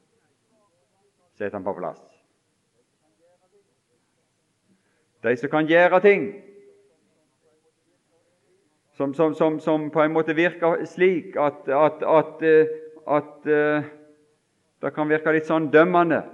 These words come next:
Han setter alle disse ting på plass for å føre fram det store, store, store eksempel over alle, på alle ti-, disse ting. Kristus.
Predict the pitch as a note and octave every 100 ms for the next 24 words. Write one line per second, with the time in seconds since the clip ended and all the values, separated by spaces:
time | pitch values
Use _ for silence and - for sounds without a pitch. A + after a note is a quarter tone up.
0 | - _ _ _ _ _ _ _ _ _
1 | _ _ _ _ _ _ _ G#2+ G#2 G#2+
2 | A2 G#2+ G2+ G2+ G#2 G#2 F#2 F#2 F2 E2
3 | - _ _ _ _ _ _ _ _ _
4 | _ _ _ _ _ _ _ _ _ _
5 | _ _ _ _ _ _ _ _ _ G2+
6 | G2 G2 A2 G#2+ G2 G2+ A2 G2 F2 F2+
7 | F#2 - A#2 A#2+ A#2+ A2+ - C3 A#2+ G#2+
8 | G2+ A#2+ A2 G#2 G2+ - G#2+ G2 - F#2+
9 | E2+ E2+ F2+ F#2+ F#2 F#2 F#2 F#2 F2+ E2+
10 | _ _ _ _ _ _ - F#2 F#2 F2+
11 | E2 B1+ F#2+ F#2+ E2+ G2 E2 C#2 _ -
12 | - D#2+ - _ - _